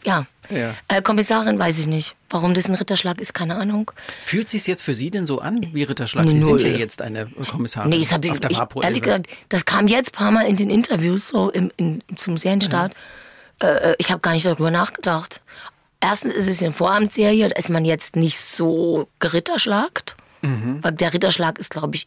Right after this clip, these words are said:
Speaker 1: Tatort.
Speaker 2: Tatort, ja.
Speaker 1: Ja? Und, äh,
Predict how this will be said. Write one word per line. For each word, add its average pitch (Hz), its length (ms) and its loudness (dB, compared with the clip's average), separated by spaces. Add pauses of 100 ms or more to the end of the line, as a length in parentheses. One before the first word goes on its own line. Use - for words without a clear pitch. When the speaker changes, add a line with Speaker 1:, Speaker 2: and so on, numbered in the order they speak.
(120)
Speaker 1:
Tatort. - 640 0 (300)
Speaker 2:
Tatort, - 580 -16
ja. 156 60 -4 (140)
Speaker 1:
Ja? 233 80 -2 (800)
Und, 175 540 4 (1900)
äh, 151 40 -2